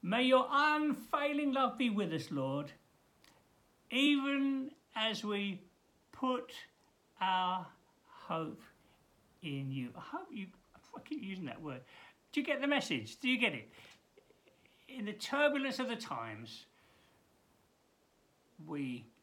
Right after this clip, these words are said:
fix our hope on the Lord. And I think I need to finish by going to Romans five five, because, uh, it kinda speaks. Y-, y-, just look at that verse twenty-two again. "May your unfailing love be with us, Lord, even as we put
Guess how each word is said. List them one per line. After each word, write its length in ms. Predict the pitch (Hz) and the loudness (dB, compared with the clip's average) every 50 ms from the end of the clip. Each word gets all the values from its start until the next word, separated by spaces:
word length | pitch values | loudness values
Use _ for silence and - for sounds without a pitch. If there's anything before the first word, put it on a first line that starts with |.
| _ _ _ _ - | _ _ _ _ -20
fix 460 | - - - 180 175 - - - - | -14 -10 -10 -10 -10 -10 -14 -14 -12
our 100 | 139 117 | -12 -12
hope 320 | - - - 131 123 - | -14 -12 -12 -12 -12 -10
on 80 | 139 131 | -8 -8
the 60 | 139 | -6
Lord. 180 | 139 139 131 156 | -6 -6 -4 -4
And 160 | 170 165 175 | -4 -2 -2
I 40 | 180 | -2
think 200 | - 269 262 262 | -2 -4 -4 -2
I 80 | 202 196 | -2 -4
need 80 | 190 190 | -4 -4
to 60 | 170 | -8
finish 220 | 139 - 175 151 139 | -8 -8 -6 -6 -6
by 140 | - 123 123 | -6 -8 -6
going 240 | 127 135 131 131 | -4 -4 -4 -4
to 160 | 131 - 131 120 | -4 -4 -6 -6
Romans 400 | 127 127 127 123 117 113 110 113 | -4 -4 -4 -4 -4 -4 -6 -8
five 380 | - - 127 120 113 110 107 110 - - - - - _ - - | -8 -6 -6 -6 -4 -6 -8 -10 -14 -20 -20 -20 -20 _ -12 -8
five, 320 | - 127 123 117 120 110 | -6 -4 -4 -6 -8 -10
because, 280 | - 139 - - 135 110 - - - - - - - | -10 -10 -10 -8 -10 -10 -12 -18 -20 -20 -20 -18 -16
uh, 60 | - - - | -14 -14 -14
it 100 | - - | -12 -8
kinda 160 | 233 220 - | -8 -6 -6
speaks. 380 | - - - 165 - - - - | -6 -6 -6 -6 -6 -6 -8 -12
Y-, 300 | - - - - - 226 | -12 -10 -10 -8 -8 -8
y-, 60 | 262 | -8
just 200 | 254 - 269 254 | -8 -6 -6 -6
look 120 | 277 254 262 | -4 -6 -4
at 60 | 214 | -6
that 120 | 214 196 | -6 -4
verse 180 | 175 196 185 180 | -4 -4 -4 -4
twenty-two 400 | - - 185 180 185 - 165 156 | -4 -4 -4 -4 -4 -4 -4 -4
again. 240 | 147 143 156 151 165 | -2 -2 -2 -2 -2
"May 120 | 170 175 | 0 0
your 260 | 180 185 190 202 - - | 0 0 0 -2 0 2
unfailing 600 | 202 226 247 233 - - 226 214 208 202 202 190 | 2 2 2 0 -2 -4 -4 -2 -2 -2 -2 0
love 180 | 185 175 175 | -2 -2 -2
be 100 | - 170 | -2 -2
with 160 | 160 165 147 139 | -2 0 -2 -2
us, 140 | 139 139 - | -4 -4 -4
Lord, 240 | 147 135 131 - - | -2 -2 -2 -2 -4
even 300 | - 202 220 214 220 214 | -4 -2 -2 -2 -2 -2
as 160 | 196 147 170 | -2 -2 -2
we 80 | 160 | -2
put 360 | 160 - - 190 180 - - | -4 -4 -4 -4 -4 -4 -6